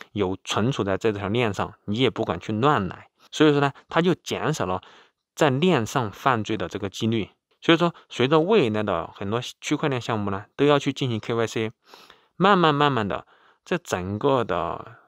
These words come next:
数字货币加密市场呢，就会由原来的不透明性的、不可追溯性的、黑暗的一面，慢慢慢慢的变为以这种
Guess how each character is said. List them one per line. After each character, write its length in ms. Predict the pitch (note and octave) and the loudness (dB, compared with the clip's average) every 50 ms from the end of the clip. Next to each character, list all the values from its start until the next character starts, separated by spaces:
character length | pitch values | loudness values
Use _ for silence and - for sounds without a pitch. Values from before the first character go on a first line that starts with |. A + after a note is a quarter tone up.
| _ _ _ _ _ _ _ _ | _ _ _ _ _ _ _ _
数 160 | - - - | -10 -6 -2
字 80 | D#3 D3 | 0 2
货 180 | D3 - D3 C#3 | 2 4 2 2
币 120 | C3+ A#2+ | 2 0
加 160 | - C3 B2 | 0 0 0
密 100 | B2+ C3 | 0 0
市 160 | A#2+ - C3+ | -2 -4 -6
场 180 | A#2+ - A2 F#2+ | -6 -6 -6 -6
呢， 180 | F#2+ F2+ F2 - _ _ _ _ _ _ _ _ _ _ _ _ _ _ _ _ _ | -6 -8 -8 -10 _ _ _ _ _ _ _ _ _ _ _ _ _ _ _ _ _
就 120 | - F3 | 2 2
会 260 | D#3+ - F3+ D3 A#2+ _ - - _ - | 4 4 2 2 2 _ -12 -20 _ -4
由 200 | - A2 A#2+ C#3+ | 0 2 2 2
原 360 | C#3+ A2 G#2+ G2 G#2+ C3 D3 | 2 0 0 0 0 2 2
来 180 | C#3 B2+ B2 B2 | 2 2 0 2
的 260 | A#2 A2 F2+ - - _ _ _ _ _ _ _ _ - | 2 0 -2 -2 -6 _ _ _ _ _ _ _ _ 2
不 120 | - D3 | 2 2
透 300 | D3 - - A#3+ B3+ A3+ | 2 4 2 4 4 4
明 220 | C#3 G#2+ G2 G2+ | 4 2 0 -4
性 280 | G#2 - - G#2+ F#2+ F2 | -4 -6 -6 -6 -6 -6
的、 200 | - - D#2+ - | -8 -10 -12 -6
不 80 | - F3 | -4 -4
可 140 | - - A#2 | -2 -2 -2
追 200 | - - C#3+ C#3+ | 0 0 0 0
溯 160 | C#3 - D3 | 0 0 -2
性 240 | B2 - C3+ A#2+ G#2 | -2 -2 -2 -4 -4
的、 200 | F#2 E2 E2 - _ _ _ _ - | -4 -6 -8 -10 _ _ _ _ -16
黑 260 | - - - F3 F3+ F3+ | -8 0 2 4 4 6
暗 120 | F#3+ F3 | 6 4
的 100 | C3 G#2 | 4 2
一 120 | G2 G#2 | 0 0
面， 200 | G#2+ G#2+ F#2+ - - - | -2 -2 -4 -4 -6 -6
慢 240 | - E3+ F#3 F3 | -2 2 2 2
慢 160 | D3 C#3+ C3+ A#2+ | 4 2 2 2
慢 160 | A#2 A2+ G#2+ | 2 0 0
慢 180 | G2 F2+ E2 | 0 -4 -4
的 220 | D2+ D2+ C#2 - _ _ _ _ _ _ _ _ _ _ _ _ | -4 -6 -8 -8 _ _ _ _ _ _ _ _ _ _ _ _
变 320 | - D#3+ D3+ A#2 G2 F2+ | 0 2 2 2 2 -2
为 240 | F2 F2 F2 F2+ - _ _ _ _ _ _ _ _ _ _ _ | -4 -4 -6 -6 -8 _ _ _ _ _ _ _ _ _ _ _
以 160 | - G2+ F#2+ | -8 -6 -6
这 220 | F2+ - E3 E3 C#3+ | 0 4 6 6 6
种 240 | G#2+ F#2+ E2 E2+ | 4 0 -6 -6